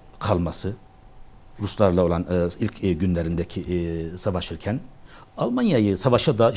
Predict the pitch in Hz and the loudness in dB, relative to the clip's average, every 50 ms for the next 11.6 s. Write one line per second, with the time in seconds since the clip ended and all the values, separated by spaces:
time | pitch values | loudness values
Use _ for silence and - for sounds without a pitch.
0 | 123 117 - 131 117 - 202 226 208 139 107 - - 117 113 104 - 101 107 113 | -2 0 0 0 2 2 2 4 4 4 2 0 2 2 2 2 2 4 4 4
1 | 113 143 175 - 85 - - - - - - - - - - - - - - - | 6 4 2 0 -2 -4 -6 -8 -10 -16 -20 -20 -20 -20 -20 -20 -20 -20 -20 -20
2 | - - - - 147 180 285 208 120 - - 131 160 190 - - - - - - | -20 -16 -8 -4 0 2 4 4 4 4 2 2 0 0 -2 -6 -12 -20 -18 -2
3 | - 151 143 170 170 - - 180 165 151 147 - 190 - - 165 - - 175 76 | 2 4 6 6 6 6 4 2 2 4 4 4 2 2 2 -2 -4 -6 -8 -8
4 | - - - - - - - - - - - - - - - - - - - - | -6 -8 -8 -8 -8 -10 -12 -12 -12 -14 -18 -20 -20 -20 -20 -20 -20 -20 -20 -20
5 | - - - - - - 269 247 233 151 - - 117 123 - - - - 156 151 | -20 -20 -20 -10 -4 -2 2 2 2 2 2 2 0 0 0 -4 -4 0 2 2
6 | 139 123 123 127 117 120 117 - 123 120 113 117 110 - - 107 101 92 95 98 | 4 4 4 4 4 2 2 2 0 2 2 2 0 0 0 0 0 0 0 -4
7 | - - - - - - - - - - - - - - - - - 120 113 113 | -6 -12 -18 -20 -20 -20 -20 -20 -20 -20 -20 -20 -20 -20 -18 -8 -4 -2 0 0
8 | 113 110 110 110 156 170 165 147 143 147 151 143 143 180 180 180 - 156 135 - | 0 0 0 2 2 2 2 4 4 2 4 4 4 4 4 4 2 2 4 4
9 | 180 170 - - - 87 80 80 - - 85 78 76 73 69 - - - - - | 4 2 2 0 -4 -4 -4 -4 -6 -6 -6 -8 -8 -10 -10 -12 -14 -14 -16 -18
10 | - - - - - - - 175 180 180 180 151 165 170 170 135 165 160 - - | -20 -20 -20 -20 -20 -6 0 2 4 4 4 4 4 4 4 4 4 2 2 2
11 | 131 127 120 - - - 135 104 85 - - - | 0 0 2 0 0 0 2 2 0 -2 -4 -10